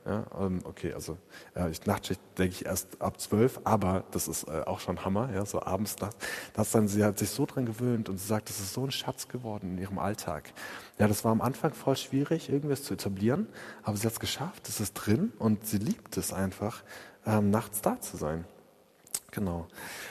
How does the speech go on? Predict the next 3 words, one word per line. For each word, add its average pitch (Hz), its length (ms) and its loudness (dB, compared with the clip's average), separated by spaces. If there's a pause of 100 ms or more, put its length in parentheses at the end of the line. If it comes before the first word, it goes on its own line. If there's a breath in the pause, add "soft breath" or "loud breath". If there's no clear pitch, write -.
(240 loud breath)
Und, 120 420 10 (220)
ähm, 104 400 4 (1600)
ja, 92 200 -2